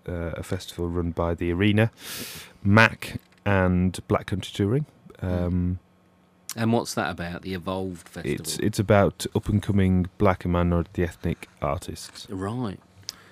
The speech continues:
Speaker 1: Um,
Speaker 2: Excellent,
Speaker 1: so
Speaker 2: excellent.
Speaker 1: they're, um,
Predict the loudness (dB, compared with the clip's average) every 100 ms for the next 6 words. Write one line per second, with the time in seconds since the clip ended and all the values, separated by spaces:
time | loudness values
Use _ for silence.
0 | _ -4 -2 0 -2 -2 -4 -8 0 0
1 | 4 4 4 0 -6 _ _ _ _ _
2 | _ _ _ _ -12 -4 0 2 2